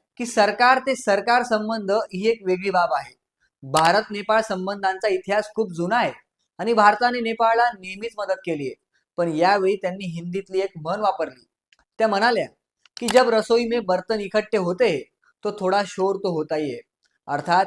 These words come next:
त्यांच्या या विधानातून एक गोष्ट स्पष्ट होते की भारताशी संबंध चांगले ठेवायचे, पण नेपाळचा स्वाभिमानही कायम ठेवायचा.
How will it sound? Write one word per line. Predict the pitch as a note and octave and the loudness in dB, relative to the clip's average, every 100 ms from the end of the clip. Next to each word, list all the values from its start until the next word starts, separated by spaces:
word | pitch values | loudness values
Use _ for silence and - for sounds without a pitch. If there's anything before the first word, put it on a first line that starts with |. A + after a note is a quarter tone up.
| - | 0
त्यांच्या | E3 D#3 F3 E3+ | -6 -4 -2 0
या | |
विधानातून | D#3+ D3+ E3+ D#3+ F3 E3+ | 0 -2 -2 -4 -6 -6
एक | E3+ D#3+ | -6 -6
गोष्ट | D#3+ F#3 | -8 -6
स्पष्ट | D#3+ F#3+ F#3 A3+ | -6 -6 -4 -2
होते | E3+ C3+ A#2 - _ _ _ | -2 -4 -10 -14 _ _ _
की | G#3+ | -4
भारताशी | F#3+ - F#3 A3 A3 | 0 2 2 0 -2
संबंध | A#3 F#3+ G3 G#3 G#3 | -4 -6 -6 -4 -4
चांगले | G3 F3+ G3 | -2 -4 -6
ठेवायचे, | F3+ F3 G3+ F#3+ - _ _ _ _ - | -2 0 0 -4 -16 _ _ _ _ -4
पण | F#3 | -2
नेपाळचा | E3 E3 F3 E3+ F#3+ G3 | -2 2 0 2 2 0
स्वाभिमानही | - D#3+ E3+ D#3+ D#3+ E3 | 0 0 0 -4 -4 -6
कायम | F#3+ E3 D#3 D3+ | -4 -2 0 -2
ठेवायचा. | C#3+ C3+ B2+ - | -6 -6 -8 -10